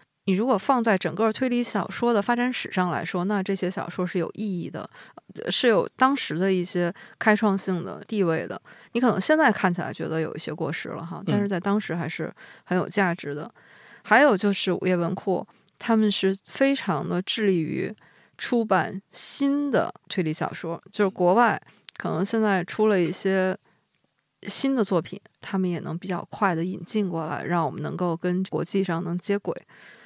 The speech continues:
Speaker 1: 这个绝对是我自来水啊，<laughs> 纯粹是我这么多年作为午夜文库读者，出于这个对午夜文库的一个致敬。
Speaker 2: 好，可以，可以。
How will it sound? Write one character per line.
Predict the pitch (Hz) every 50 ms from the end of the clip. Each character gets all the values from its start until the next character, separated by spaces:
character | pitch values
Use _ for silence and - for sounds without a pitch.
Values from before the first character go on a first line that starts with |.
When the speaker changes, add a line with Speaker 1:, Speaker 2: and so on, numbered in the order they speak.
| - - - _ _ _ _ _ _ _ -
Speaker 1:
这 | - 262 247
个 | 208 185 160 151 139 - 92 - _ _ _
绝 | - - 202 226
对 | 285 302
是 | 262 -
我 | 220 -
自 | - - 277 226
来 | 180 160 170
水 | - - 165
啊， | - - 156 156 - - - 262 - - - -
<laughs> | - - - - - - _ _
纯 | - - 220 220
粹 | 220 - 320 285
是 | 262 - 247 233 208
我 | 196 185 165 147 151 - 95 -
这 | - 320
么 | 247 196
多 | 185 202 214
年 | 208 180 170 180 196
作 | - 202 185
为 | 175 170 170
午 | 175 165 156
夜 | 156 151
文 | 156 156 170
库 | - - 180
读 | 170 165 156 156
者， | 170 - 156 104 - - -
出 | - - - 214 208
于 | 196 185 190
这 | 196 226 202 175
个 | 170 165 175
对 | - 208 185
午 | 180 160 156
夜 | 160 160
文 | 156 - -
库 | 180 - - 180 -
的 | - - -
一 | 82 87
个 | - - 185 156 - - - - -
致 | - - 196 185
敬。 | - - 190 - - - 208 - _ _ _ _ _ -
Speaker 2:
好， | - - - - 92 85 - - _ _ _ -
可 | - - 110
以， | 107 101
可 | - - 101
以。 | 98 104